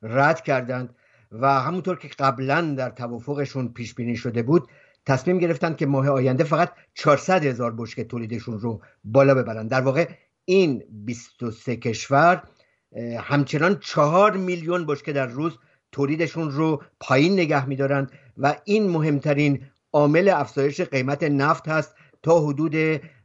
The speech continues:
هشتاد و سه دلار، یه مقداری هم بیشتر یا کمتر، به هر حال حول این محور می‌گرده برای هر بشکه. از اول امسال قیمت نفت در بازار جهانی شصت و پنج درصد جهش داشته،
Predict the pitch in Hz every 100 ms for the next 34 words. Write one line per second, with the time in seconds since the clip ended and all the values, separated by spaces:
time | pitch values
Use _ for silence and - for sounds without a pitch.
0 | - - 135 - 135 123 120 - 170 151
1 | 139 135 120 _ 123 127 123 127 131 123
2 | 123 - 127 120 110 127 127 - 185 -
3 | - 131 131 147 147 - 127 170 160 151
4 | 147 139 - - _ 120 120 135 107 135
5 | 165 190 160 151 139 147 143 _ - 131
6 | 147 139 135 117 104 - - _ _ _
7 | _ _ _ 180 208 170 170 139 151 190
8 | 160 135 127 - 120 117 127 113 123 123
9 | 139 147 165 139 - 117 135 175 - 143
10 | 135 127 123 120 147 151 139 113 123 127
11 | 131 156 156 - - - 131 - 147 -
12 | - 170 208 151 165 143 - 151 - _
13 | _ 107 139 123 165 180 - 143 120 -
14 | 127 120